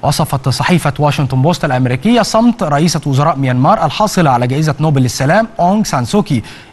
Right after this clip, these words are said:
إزاء المآسي والمذابح التي يتعرض لها مسلمو الروهينجا في إقليم رخين بالمخجل، وقالت الصحيفة إنه على الرغم من أن سوكي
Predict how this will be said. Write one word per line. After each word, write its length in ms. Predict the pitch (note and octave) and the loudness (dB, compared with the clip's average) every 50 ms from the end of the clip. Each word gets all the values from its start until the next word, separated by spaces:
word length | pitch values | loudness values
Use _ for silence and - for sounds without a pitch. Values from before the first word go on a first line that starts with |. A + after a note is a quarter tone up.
| - C3 | -4 -2
إزاء 220 | A#2 C#3+ D#3+ C#3 | 0 2 2 0
المآسي 440 | A#2+ A#2 A#2+ C#3 E3+ E3+ D#3+ - D3 | 0 -2 0 0 0 0 0 0 0
والمذابح 540 | C3 B2 A#2+ B2 B2+ F#3 A#3+ A3+ A3+ - F#3+ | 0 0 0 2 2 2 2 0 0 -2 -2
التي 240 | F3+ E3 - E3+ | -2 -2 -2 -2
يتعرض 440 | D3+ C3 - C3 D#3 F#3 F3 D3 C3+ | -4 -2 0 0 2 0 0 -2 -2
لها 300 | D3+ F#3 F3+ D#3+ C#3 B2+ - - - - - - | -2 -2 0 -2 -2 -4 -6 -12 -20 -14 -6 -4
مسلمو 520 | D3 C3+ - - E3+ F3+ F3 D#3+ C#3+ B2+ | -2 -2 -2 -2 0 0 0 2 0 0
الروهينجا 420 | B2 B2 B2+ E3+ G3+ F#3+ D#3 D3 C3 | 0 0 2 2 2 2 2 2 0
في 160 | - D3 C3 | -2 -4 -6
إقليم 300 | B2 - F3 F3+ D#3 C#3 | -4 -2 0 0 0 0
رخين 400 | B2+ - - G#3 B3 C4+ B3+ G#3+ | 0 0 0 2 4 4 4 4
بالمخجل، 520 | B3 C4 B3 B3+ B3 - - D3 C#3 A2 F#2 - - - - - - - - | 4 4 4 4 2 0 -2 -4 -4 -4 -6 -10 -16 -20 -20 -20 -20 -14 -12
وقالت 380 | - - - E3 D#3+ C#3 C3 | -8 -4 0 0 0 0 0
الصحيفة 440 | C3+ - - - - B3+ A#3 - G3 | -2 -4 -4 -2 0 -2 -2 -2 -2
إنه 320 | E3+ E3 E3+ F3+ F#3+ E3 | 0 0 2 2 2 2
على 140 | D#3 G3 A#3 | 2 2 2
الرغم 360 | G#3 F#3 G3+ G3+ D3+ C3+ B2 G2+ - - - - _ _ - | 2 2 0 0 0 -2 -6 -8 -10 -14 -20 -20 _ _ -6
من 120 | B2 B2+ | -6 -4
أن 320 | C#3 D#3 E3+ F3+ D#3+ C#3 | -2 0 0 0 0 -2
سوكي 460 | A#2 - - A#3 A#3+ - - G3 G3 | -4 -2 -2 -2 -2 0 0 -2 -2